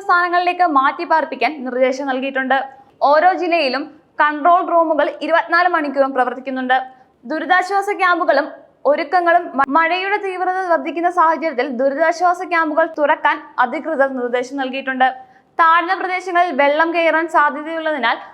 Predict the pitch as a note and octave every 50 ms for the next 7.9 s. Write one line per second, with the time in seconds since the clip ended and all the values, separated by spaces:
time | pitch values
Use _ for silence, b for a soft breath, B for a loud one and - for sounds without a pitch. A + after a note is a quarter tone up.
0 | - - - B3+ C4 C4+ D#4+ E4+ E4+ E4+ D#4 D#4 D4 D#4+ D#4 D#4 C#4+ D#4 D4+ D#4
1 | D#4 D#4+ D#4 - D#4+ D#4 D#4 D4 C4 C#4 D#4+ - - - C#4 B3+ C4 C4+ C4 C#4
2 | C#4 C#4 C#4 C#4 C4 B3 B3 B3+ C4 C4 C4 B3+ C4 B3+ - B3 B3 B3 B3+ B3+
3 | B3+ - - - _ _ - C4 C#4 D4 D4+ F4 F#4 F4+ F4 E4+ E4 D#4 - -
4 | D4+ D4+ - - B3+ C4+ C#4+ D4 D4 E4+ E4+ E4+ E4 D4 D#4 D4+ D#4 E4+ D#4+ D#4
5 | D4+ D#4 - - B3+ A#3+ B3 C4+ C4+ D4 D#4+ E4 E4+ D#4+ D4 C#4 C#4+ C4+ C4 D4+
6 | D4+ D4+ D4+ C#4+ C4 B3 A#3 B3+ D#4 D4+ - - C4 B3+ A3 B3 B3 C4 A3+ B3
7 | B3 B3 A#3 B3+ B3 B3 - - _ _ - - - A#3+ C#4 C4 B3 A#3